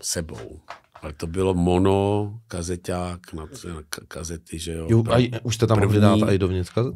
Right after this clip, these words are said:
Speaker 1: No, to jo, ale předtím byly jenom ty páskáče a to bylo velký, to se nikam jako
Speaker 2: Jo, to bylo za-
Speaker 1: nevozilo. A najednou byl ten kazeťák, ale byl mono.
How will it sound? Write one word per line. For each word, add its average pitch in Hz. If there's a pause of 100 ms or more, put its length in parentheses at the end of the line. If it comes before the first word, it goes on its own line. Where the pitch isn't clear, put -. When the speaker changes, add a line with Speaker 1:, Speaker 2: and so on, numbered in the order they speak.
(120)
Speaker 1:
No, 160
to 156
jo, 185
ale 101
předtím 127
byly 131
jenom 131
ty 131
páskáče 113
a 117
to 107
bylo 113
velký, 104
to 110
se 107
nikam 104
jako 104
Speaker 2:
Jo, 110
to 110
bylo 110
za- -
Speaker 1:
nevozilo. 104 (540)
A -
najednou 101
byl 104
ten 107
kazeťák, 98
ale 92
byl 110
mono. 110